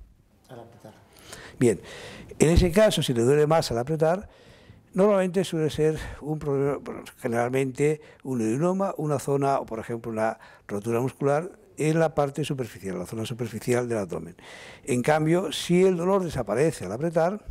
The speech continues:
Speaker 2: normalmente es un dolor de tipo profundo. La misma maniobra la podemos realizar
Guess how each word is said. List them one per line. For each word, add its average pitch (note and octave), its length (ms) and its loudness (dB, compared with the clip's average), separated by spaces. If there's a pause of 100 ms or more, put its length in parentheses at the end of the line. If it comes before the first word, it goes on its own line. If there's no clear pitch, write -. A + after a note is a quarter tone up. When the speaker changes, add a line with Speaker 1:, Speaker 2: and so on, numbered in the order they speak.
(920)
Speaker 2:
normalmente D#3 600 2
es C3 80 -2
un C#3+ 100 0
dolor C3 300 2
de A#2 100 -4
tipo A#2+ 320 -6
profundo. F2 400 -8 (460)
La D3 120 2
misma A#3 180 2
maniobra G3 440 0
la F3+ 80 2
podemos D3+ 260 -2
realizar D#3 500 -2